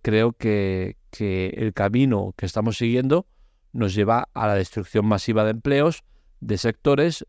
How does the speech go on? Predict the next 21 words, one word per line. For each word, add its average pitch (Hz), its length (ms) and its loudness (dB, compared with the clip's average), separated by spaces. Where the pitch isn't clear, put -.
entre 107 300 -2
ellos, 107 200 0
pues, 117 320 -6
este - 240 -4
de 107 80 4
los 92 100 0
bancos 95 280 -2
de 90 60 -4
imágenes. 87 460 -10
Así 104 180 -2
que 110 60 4
ya 131 100 8
sabéis, 127 400 2
si - 360 0
tenéis 120 300 0
una 151 140 6
web, 104 280 2
si - 180 -12
tenéis 110 220 -2
un 143 80 0
proyecto, 101 560 0